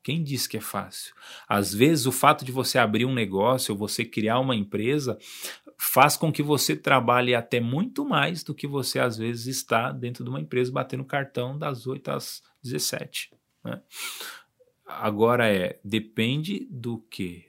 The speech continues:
você quer viver, né? Depende de que história você quer contar realmente pros teus filhos, depende realmente de que, de o que você quer que as pessoas falem sobre você no futuro,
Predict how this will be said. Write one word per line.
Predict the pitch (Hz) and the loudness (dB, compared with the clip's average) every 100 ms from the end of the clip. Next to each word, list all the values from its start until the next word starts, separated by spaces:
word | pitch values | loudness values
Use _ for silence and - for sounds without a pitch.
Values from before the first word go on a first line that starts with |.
| _ | _
você | 104 - 104 | -6 -4 -6
quer | - 120 131 | 0 0 0
viver, | 151 131 107 110 - - | -2 -2 0 0 0 -6
né? | 107 123 | -6 -6
Depende | 113 101 - 113 107 | -6 -6 -4 -6 -6
de | 107 | -6
que | 117 | -4
história | 107 - 123 139 143 | -2 0 4 6 4
você | 123 - 120 | 0 0 0
quer | 120 113 | 0 0
contar | 113 101 113 | -4 -2 0
realmente | 104 104 101 101 - | 0 0 -2 -4 -8
pros | - - | -10 -6
teus | 107 95 - | -6 -6 -6
filhos, | 117 120 139 117 | -4 -4 -4 -4
depende | 110 107 117 131 117 | -4 -2 -2 0 0
realmente | 113 113 127 131 127 | -2 0 -2 -2 -4
de | 113 110 | -6 -10
que, | - 127 - - - - | -8 -8 -8 -14 -16 -12
de | 120 120 135 - - _ - | -6 -4 -4 -10 -20 _ -2
o | 294 | -2
que | - - 240 | 0 2 4
você | 240 - 190 | 4 4 4
quer | - 202 | 6 4
que | 196 | 4
as | 180 | 0
pessoas | - 151 180 - | 0 0 0 0
falem | - - 160 175 170 | -2 6 10 10 8
sobre | 143 151 143 139 | 2 0 0 -2
você | 127 131 - 120 | -2 -4 -4 -4
no | 110 | -4
futuro, | - 120 - 98 - | -10 -14 -12 -12 -12